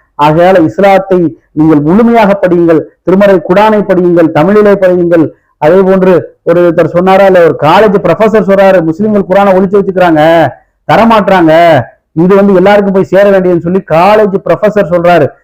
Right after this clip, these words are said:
திருமறை குரானை வாங்கி படிக்கிறாரு. ஆகையால உங்களுக்கு திருமறை குரான் வேண்டும் என்று சொன்னால்,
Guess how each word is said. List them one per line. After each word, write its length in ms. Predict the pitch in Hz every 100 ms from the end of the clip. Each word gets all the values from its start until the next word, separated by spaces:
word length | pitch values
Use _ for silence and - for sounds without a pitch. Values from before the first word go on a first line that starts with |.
| -
திருமறை 300 | 180 208 196
குரானை 240 | 190 185 175
வாங்கி 200 | 175 165
படிக்கிறாரு. 460 | 165 165 170 147
ஆகையால 460 | 139 139 151 175 190
உங்களுக்கு 380 | 185 208 180 165
திருமறை 340 | 180 196 190
குரான் 220 | 170 175 165
வேண்டும் 220 | 165 156
என்று 120 | 147
சொன்னால், 360 | 139 151 220